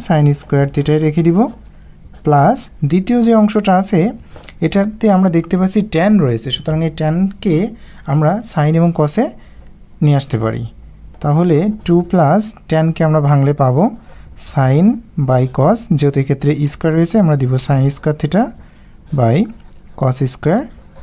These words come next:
theta সমান প্রথম অংশটা আমরা একইভাবে রেখে দিব টু minus sin square theta প্লাস দ্বিতীয় অংশটার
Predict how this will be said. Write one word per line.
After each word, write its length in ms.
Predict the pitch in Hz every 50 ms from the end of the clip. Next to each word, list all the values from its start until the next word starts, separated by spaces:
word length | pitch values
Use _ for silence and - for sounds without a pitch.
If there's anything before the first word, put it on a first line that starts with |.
| - - -
theta 240 | - 113 - 98 - - - - - - - - - - - - - - - - - - - - - - - - - - - - - - - - - - - - - - - - - - -
সমান 320 | - 151 139 123 117 120 147 180 202 - - - - - - - - - -
প্রথম 220 | 165 151 - 170 170 170
অংশটা 260 | 175 - 185 - 180 175 165
আমরা 180 | 170 165 147 156 190 226 233 - - - - - - - - - - - - - 156
একইভাবে 380 | 151 151 190 180 165 175 170 170 165
রেখে 180 | 165 151 - 170 156
দিব 120 | 165 165 180 214 254 294 - - - -
টু 80 | 160 151 151 147
minus 380 | 147 143 139 135 135 160 180 - - -
sin 220 | - 143 139 135 139 139 139
square 400 | - - - 131 127 131 160 196 254 - - - - - - - - - - - - - - - - - - -
theta 300 | 139 131 127 143 147 165 196 226 220 226 - - - - - - - - - - - - - -
প্লাস 320 | 147 131 120 120 147 185 190 - - - - - - - - - - - - - - - - - - - - - - - - 156
দ্বিতীয় 240 | 147 160 165 185 180 175
অংশটার 320 | 175 - 180 - 180